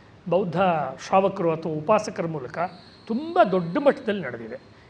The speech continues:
ಯಾವುದನ್ನು ನಾವಿವತ್ತು ಸೈಕಾಲಜಿ ಅಂತ ವೆಸ್ಟಲ್ಲಿ ಕರಿತೀವಿ, ಅದಕ್ಕೆ ಮೂಲ ಈ ಬುದ್ಧಿಸ್ಟ್ ಮೈಂಡ್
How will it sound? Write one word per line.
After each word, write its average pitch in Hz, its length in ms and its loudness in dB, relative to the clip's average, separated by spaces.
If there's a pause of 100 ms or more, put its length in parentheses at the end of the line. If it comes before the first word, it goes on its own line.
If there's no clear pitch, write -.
(100)
ಯಾವುದನ್ನು 285 460 4
ನಾವಿವತ್ತು 247 520 2
ಸೈಕಾಲಜಿ 277 600 8
ಅಂತ 240 160 0
ವೆಸ್ಟಲ್ಲಿ 185 460 4
ಕರಿತೀವಿ, 175 600 -4 (260)
ಅದಕ್ಕೆ 214 440 2
ಮೂಲ 240 300 6 (460)
ಈ 208 80 0
ಬುದ್ಧಿಸ್ಟ್ 185 580 2 (420)
ಮೈಂಡ್ 262 440 2